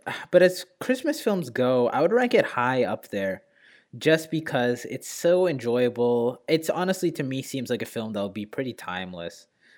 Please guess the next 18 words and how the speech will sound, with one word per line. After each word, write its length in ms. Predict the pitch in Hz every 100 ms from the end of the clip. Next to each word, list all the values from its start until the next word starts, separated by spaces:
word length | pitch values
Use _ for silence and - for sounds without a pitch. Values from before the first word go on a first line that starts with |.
| _
I 60 | 98
don't 80 | 107
really 180 | 95
see 260 | 95 107 98
anything 580 | 98 95 - 92 92 95
seventeen 600 | - 160 139 117 117 104
years 240 | 95 92
on 240 | 95 92 92
that 100 | 87
would 160 | 90
kinda 220 | - 104 85
date 400 | - 87 95 -
this 180 | 85
film 300 | - 85 80 80
in 60 |
a 60 | 80
way 220 | 82 82
that 280 | 82 78